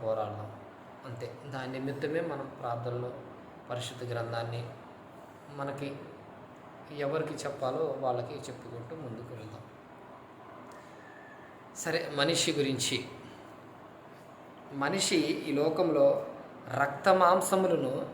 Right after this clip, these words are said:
రక్త మాంసములు పరలోక రాజ్యానికి స్వతంత్రించుకోలేవు. రక్త మాంసాలు పరలోక రాజ్యాన్ని స్వతంత్రించుకోలేవు.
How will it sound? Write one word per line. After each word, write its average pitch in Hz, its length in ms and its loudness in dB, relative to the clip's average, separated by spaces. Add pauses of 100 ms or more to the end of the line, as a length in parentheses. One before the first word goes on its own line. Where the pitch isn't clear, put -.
(180)
రక్త 143 280 4
మాంసములు 175 960 4 (640)
పరలోక 180 420 8
రాజ్యానికి 160 640 8
స్వతంత్రించుకోలేవు. - 1160 -6 (1300)
రక్త 131 220 -8
మాంసాలు 143 640 0
పరలోక 147 480 2
రాజ్యాన్ని 123 440 2
స్వతంత్రించుకోలేవు. - 1160 -6